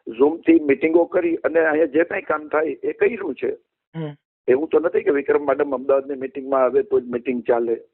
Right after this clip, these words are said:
Speaker 2: હમ, હમ.
Speaker 1: એટલે નથી કોઈથી નારાજગી, નથી કોઈથી વાંધો, અને આજે પણ કોંગ્રેસનો સૈનિક છું.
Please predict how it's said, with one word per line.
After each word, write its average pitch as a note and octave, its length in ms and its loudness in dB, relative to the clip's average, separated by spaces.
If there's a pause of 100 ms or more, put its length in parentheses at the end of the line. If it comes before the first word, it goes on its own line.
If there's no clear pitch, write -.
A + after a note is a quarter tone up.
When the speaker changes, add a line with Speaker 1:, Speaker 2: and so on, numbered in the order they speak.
(160)
Speaker 2:
હમ, D3 200 -2
હમ. C#3 280 -8 (1200)
Speaker 1:
એટલે A#2+ 340 0
નથી A2+ 340 -2
કોઈથી C#3+ 440 2
નારાજગી, C3+ 600 2
નથી B2 300 0
કોઈથી A#2 300 0
વાંધો, B2 480 4
અને A2+ 220 -2
આજે A2+ 340 -2
પણ D#3+ 180 -2
કોંગ્રેસનો E3 540 -2
સૈનિક E3+ 480 -4
છું. C3 160 -10